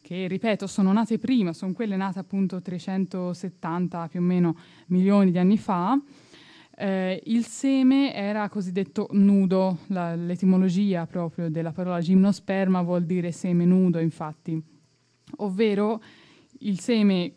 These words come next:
contornato dal tegumento, quindi il tegumento c'è, ma al di fuori del tegumento, mm, bone, cioè è libero il seme. Cosa diversa invece per le angiosperme. Se pensate, una mela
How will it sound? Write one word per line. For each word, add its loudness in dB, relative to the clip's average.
contornato 0
dal -6
tegumento, 2
quindi 2
il -8
tegumento 2
c'è, -10
ma -2
al 2
di 4
fuori 2
del -2
tegumento, 2
mm, -2
bone, 0
cioè -8
è -10
libero -2
il -8
seme. -6
Cosa 2
diversa -2
invece 4
per -6
le -2
angiosperme. -4
Se -10
pensate, -4
una 0
mela 4